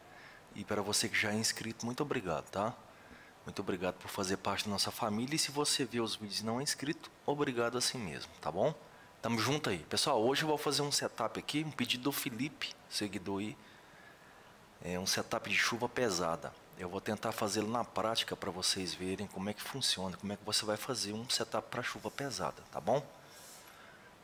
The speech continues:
Vamos aqui pegar o nosso setup de pista seca aqui do Brasil, tá?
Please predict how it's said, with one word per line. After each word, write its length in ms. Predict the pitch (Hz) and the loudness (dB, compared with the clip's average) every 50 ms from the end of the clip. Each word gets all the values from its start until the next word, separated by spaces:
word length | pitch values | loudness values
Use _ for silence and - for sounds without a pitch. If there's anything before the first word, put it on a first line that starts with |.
| - - - - | -20 -16 -6 -2
Vamos 200 | 95 95 101 104 | 0 0 0 0
aqui 120 | - - | -2 -2
pegar 280 | - - 110 104 98 104 | 0 0 2 2 4 2
o 60 | 107 | 2
nosso 240 | 107 113 113 - - | 4 4 4 4 4
setup 720 | - - 101 - - - 107 110 117 - - - - - - - - - - - - - - - - - - - - - - - - - - - | 2 2 0 -2 -2 0 2 2 2 0 -2 -6 -6 -6 -6 -8 -12 -18 -20 -20 -20 -20 -20 -20 -20 -20 -20 -20 -20 -20 -20 -20 -20 -14 -8 -8
de 100 | - - | -8 -6
pista 320 | - - 120 - - 123 | -2 0 0 0 2 2
seca 360 | - - - 117 110 - 117 | 4 4 4 4 2 0 0
aqui 120 | - - - | -2 -4 -4
do 80 | - | -2
Brasil, 480 | 123 - 127 127 101 85 80 78 69 - | 0 0 2 2 0 0 -2 -6 -8 -6
tá? 240 | - 101 104 127 135 | -2 0 0 0 0